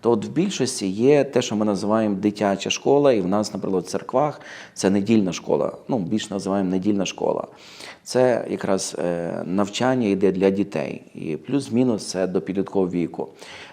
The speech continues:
Є окремо, що є підліткове служіння, це може бути в недільній школі або окремо, це підліткове служіння, і це навчання для підлітків, потім молодіжне служіння, навчання для молоді. Гарно, коли є церковна освіта.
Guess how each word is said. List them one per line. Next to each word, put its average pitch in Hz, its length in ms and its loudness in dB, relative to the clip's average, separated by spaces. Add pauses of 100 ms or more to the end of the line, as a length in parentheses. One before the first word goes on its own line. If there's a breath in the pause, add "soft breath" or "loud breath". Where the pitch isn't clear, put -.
(340 loud breath)
Є 123 240 8
окремо, 127 800 4
що - 180 -6
є 92 160 2
підліткове 107 500 2
служіння, 117 720 0
це - 140 -6
може 95 220 0
бути 95 280 0
в 101 220 -2
недільній 120 360 4
школі 120 320 4
або 90 240 6
окремо, 127 520 0 (440 loud breath)
це 92 160 -4
підліткове 107 580 4
служіння, 82 520 -4
і 87 80 -6
це 90 320 0
навчання 104 460 -2
для 101 140 2
підлітків, 82 580 -2
потім 135 300 0
молодіжне 104 560 2
служіння, 87 380 -6
навчання 107 420 0
для 104 160 2
молоді. 80 520 -2 (680 loud breath)
Гарно, 147 460 2
коли 117 260 4
є 123 340 4 (200)
церковна 113 640 2
освіта. - 540 -4